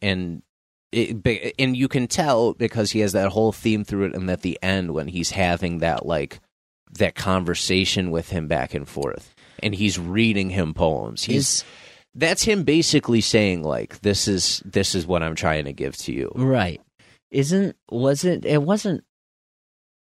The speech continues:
Speaker 2: you're talking about To Pimp a Butterfly Store,
Speaker 1: Yeah,
Speaker 2: right?
Speaker 1: yeah, yeah, yeah, yeah.
Speaker 2: So that wasn't when he had the dream, right?
Speaker 1: That
Speaker 2: When
Speaker 1: was
Speaker 2: he had the
Speaker 1: bef-
Speaker 2: dream, that was Section eighty.
Speaker 1: That was what inspired Section
Speaker 2: Yeah,
Speaker 1: eighty.
Speaker 2: that's what inspired
Speaker 1: Yeah.
Speaker 2: Section
Speaker 1: Yeah.
Speaker 2: eighty. That's what I thought.
Speaker 1: He's so cool.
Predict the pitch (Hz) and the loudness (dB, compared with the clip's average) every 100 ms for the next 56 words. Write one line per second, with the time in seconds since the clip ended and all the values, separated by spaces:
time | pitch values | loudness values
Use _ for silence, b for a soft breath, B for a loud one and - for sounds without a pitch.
0 | _ 123 156 147 170 156 123 110 - 92 | _ 0 0 2 0 2 0 0 -2 -4
1 | 113 92 92 90 - - 95 101 85 76 | -4 -2 -4 -6 -8 -12 0 2 2 0
2 | 73 71 71 - - - - 127 113 101 | -4 -6 -10 -14 -18 -10 -2 0 0 -4
3 | 107 131 151 165 - 113 110 107 101 110 | -2 2 2 0 -4 0 2 2 2 2
4 | 101 92 _ _ - 110 98 95 107 104 | 2 0 _ _ 0 2 4 2 4 6
5 | 101 92 92 90 98 92 80 55 76 85 | 6 4 0 0 2 2 -2 -8 -6 -2
6 | 87 - - - 101 120 139 156 143 120 | -2 -4 -10 0 2 4 4 2 2 0
7 | 139 131 104 101 95 92 98 90 90 87 | 0 2 2 0 0 -2 -2 -2 -4 -2
8 | 82 110 107 95 104 92 - - 92 60 | 2 2 2 2 2 2 -2 -2 -2 -4
9 | - 80 - 113 85 82 101 95 - 90 | -6 -4 -2 0 0 -2 -2 -2 -4 -6
10 | 87 85 78 69 - 87 - - 62 - | -6 -4 -6 -6 -10 -12 -12 -10 -10 -8
11 | - 104 - 87 82 - 58 - 85 - | -2 -2 0 -2 -2 -4 -4 0 2 2
12 | 65 - 58 76 | -2 -2 -4 -4